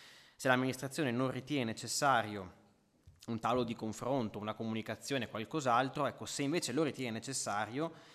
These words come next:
e quindi non è solo responsabilità del distretto scolastico, ma anche dell'amministrazione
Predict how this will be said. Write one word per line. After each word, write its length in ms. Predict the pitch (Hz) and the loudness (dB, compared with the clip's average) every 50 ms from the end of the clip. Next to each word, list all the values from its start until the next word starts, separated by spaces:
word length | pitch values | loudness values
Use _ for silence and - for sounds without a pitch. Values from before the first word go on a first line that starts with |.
| - - | -20 -10
e 100 | - 113 - | -10 -10 -2
quindi 200 | - 135 123 113 | 0 0 2 2
non 200 | 101 101 110 135 | 2 2 2 4
è 140 | 151 139 - | 2 2 2
solo 360 | - - - 123 117 110 107 | -2 -4 -2 -2 -2 -2 -2
responsabilità 1160 | 110 117 - - 110 104 - - 104 101 104 104 101 - 123 120 123 123 120 - - - - - | -4 -6 -6 -6 -8 -8 -6 -6 -6 -6 -6 -8 -4 0 4 4 6 4 4 2 -6 -16 -20 -18
del 240 | 104 101 107 104 101 | -10 -8 -8 -8 -6
distretto 480 | 104 104 - - 123 120 - - 117 | -8 -10 -6 -4 -4 -4 -4 -4 -10
scolastico, 680 | 107 - - 110 113 117 104 90 - - - 104 - | -10 -8 -4 0 2 2 2 2 -2 -6 -12 -12 -10
ma 140 | 104 101 113 | -4 -2 0
anche 200 | 123 143 127 123 | 0 0 0 0
dell'amministrazione 1300 | 113 113 107 104 104 104 104 104 - - 123 - - - 123 117 110 104 110 120 160 185 180 - - - | -2 -2 -2 -2 -4 -6 -8 -8 -8 -8 -8 -8 -6 -6 -4 -4 -4 -2 -2 -2 -2 -2 -4 -8 -18 -20